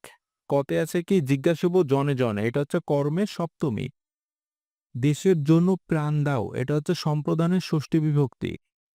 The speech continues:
এ, সে ঘর থেকে বের-, বেরিয়ে গেল। আচ্ছা, এটা অ্যান্সার দেওয়া নাই। এ, চার নাম্বার দেখেন, শ্রম বিনা ধন লাভ হয় না, এটা হচ্ছে করণে শূন্য। অহংকারী পতনের মূল,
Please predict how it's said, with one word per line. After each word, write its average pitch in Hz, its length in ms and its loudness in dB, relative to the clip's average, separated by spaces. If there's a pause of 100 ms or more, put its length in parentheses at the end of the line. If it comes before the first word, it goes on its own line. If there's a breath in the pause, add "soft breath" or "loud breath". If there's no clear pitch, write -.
(280)
এ, 120 280 0
সে 170 380 2
ঘর 151 320 0 (100)
থেকে 185 480 2 (360)
বের-, 143 640 0
বেরিয়ে 175 720 2
গেল। 110 420 -2 (320 loud breath)
আচ্ছা, 127 300 -4
এটা 143 140 0
অ্যান্সার 147 340 -2
দেওয়া 147 260 0
নাই। 151 280 -2 (320 loud breath)
এ, 127 260 -2
চার 156 160 0
নাম্বার 151 240 -2
দেখেন, 101 320 0
শ্রম 170 420 0
বিনা 180 400 0 (440 loud breath)
ধন 151 260 0
লাভ 170 500 0
হয় 151 320 0
না, 113 220 -6
এটা 131 200 -2
হচ্ছে 147 160 0 (100)
করণে 160 580 2
শূন্য। 127 540 0 (540 loud breath)
অহংকারী 185 600 0
পতনের 160 520 0
মূল, 98 380 0